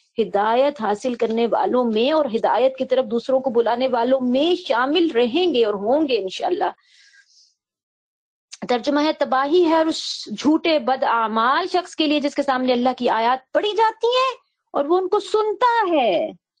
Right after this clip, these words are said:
फिर पूरे तकब्बुर के साथ, पूरे इस्तकबार के साथ अपने कुफ्र पर इस तरह,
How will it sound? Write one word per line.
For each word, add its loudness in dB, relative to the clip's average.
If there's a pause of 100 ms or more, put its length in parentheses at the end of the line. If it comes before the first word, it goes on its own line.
(440)
फिर 2 (340)
पूरे 0
तकब्बुर -2
के -2
साथ, -4 (400)
पूरे 4
इस्तकबार -2
के -4
साथ 0
अपने -4
कुफ्र -2
पर 0
इस -4
तरह, 0